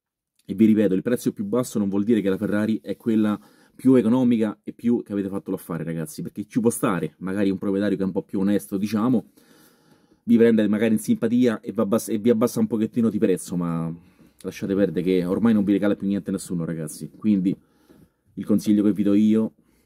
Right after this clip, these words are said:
per non avere rogne, che poi qualcosa c'è sempre, perché in una macchina storica, ragazzi, ci sono sempre dei soldi da spendere, qualcosa da fare, c'è sempre. Poi quando si parla di Ferrari, ripeto, ragazzi, bisogna aprire il portafoglio e sono dolori, ok? Quindi la macchina deve stare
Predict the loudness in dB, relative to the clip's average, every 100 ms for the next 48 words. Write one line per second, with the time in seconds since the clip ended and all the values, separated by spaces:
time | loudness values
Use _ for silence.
0 | -10 -4 0 2 2 2 2 2 2 -2
1 | -8 -4 0 2 0 0 -2 -2 -4 -2
2 | -2 0 -4 -4 -4 -4 -4 -6 -8 -6
3 | -2 -2 -2 -2 -4 -4 -4 -2 -4 -4
4 | -4 -2 -2 -4 -6 -4 -2 -2 -2 -4
5 | -6 -6 -6 -6 -8 -8 -12 -8 -8 -6
6 | -10 -14 _ -20 -10 0 2 2 0 0
7 | 2 2 2 0 0 0 0 -2 -4 -6
8 | -8 -16 -20 _ _ _ _ _ _ -8
9 | -2 2 2 2 0 -2 -6 -2 0 0
10 | -2 -2 -4 -6 -12 -20 _ _ -4 -2
11 | 0 0 0 -4 _ _ -12 -2 0 0
12 | -6 _ _ _ _ _ _ _ _ _
13 | -20 _ _ _ -4 2 4 4 2 -2
14 | 0 0 0 -2 -2 -2